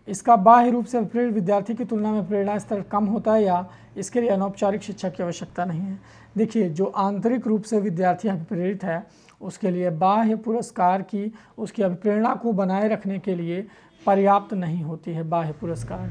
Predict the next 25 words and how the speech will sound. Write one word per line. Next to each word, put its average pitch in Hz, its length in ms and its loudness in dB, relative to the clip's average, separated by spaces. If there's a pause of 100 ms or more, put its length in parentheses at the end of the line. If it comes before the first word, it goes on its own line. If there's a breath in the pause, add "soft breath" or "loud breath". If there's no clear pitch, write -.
ठीक 233 200 -4
है, 247 120 2 (480 loud breath)
तो 226 80 -8
क्वेश्चन 240 300 0
नंबर 254 180 2
ट्वेंटी 220 280 0
नाइन 220 200 2
का 226 160 4
दूसरा 220 460 2
विकल्प 220 380 0
यहाँ 190 180 0
पर 190 120 -4
बिल्कुल 175 420 -4 (320 loud breath)
सही 214 260 0
जवाब 170 340 0
होगा, 185 320 -4
दूसरा 170 400 -6
विकल्प। - 1600 -16
क्वेश्चन 226 240 -2
नंबर 254 180 4
थर्टी 240 340 4
देखिए 240 260 4
आपकी 226 260 4
स्क्रीन 240 280 -2
पर, 226 240 0